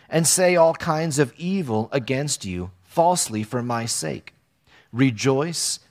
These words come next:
and be exceedingly glad, for great is your reward in heaven.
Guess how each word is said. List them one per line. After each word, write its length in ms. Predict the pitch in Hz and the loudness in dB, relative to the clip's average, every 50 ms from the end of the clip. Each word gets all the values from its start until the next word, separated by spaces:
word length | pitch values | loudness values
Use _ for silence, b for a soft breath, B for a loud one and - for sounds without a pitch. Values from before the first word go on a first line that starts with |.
| _ | _
and 200 | - 135 135 131 | -4 -2 -2 0
be 160 | 120 131 127 123 | 0 2 2 2
exceedingly 680 | 123 - - - 156 151 156 156 165 165 165 165 165 | 0 0 -2 0 0 2 2 2 2 0 0 -2 -2
glad, 580 | 147 131 127 123 113 101 90 82 78 76 76 - b b b b b b _ | -2 -2 -2 0 0 0 -2 -4 -8 -12 -14 -16 b b b b b b _
for 200 | - - 135 123 | 0 2 2 2
great 560 | 113 104 110 107 120 131 147 139 - - - | 2 -4 -4 -2 0 0 0 0 -2 -6 -6
is 220 | 117 120 101 90 | -6 -4 -4 -2
your 160 | 120 120 117 | 0 0 0
reward 500 | 110 110 107 95 95 104 110 117 123 120 | 2 2 0 0 0 -2 0 0 0 0
in 120 | 123 123 120 | -2 -4 -4
heaven. 480 | 110 90 87 82 80 78 71 71 73 | -6 -8 -8 -8 -8 -12 -14 -16 -20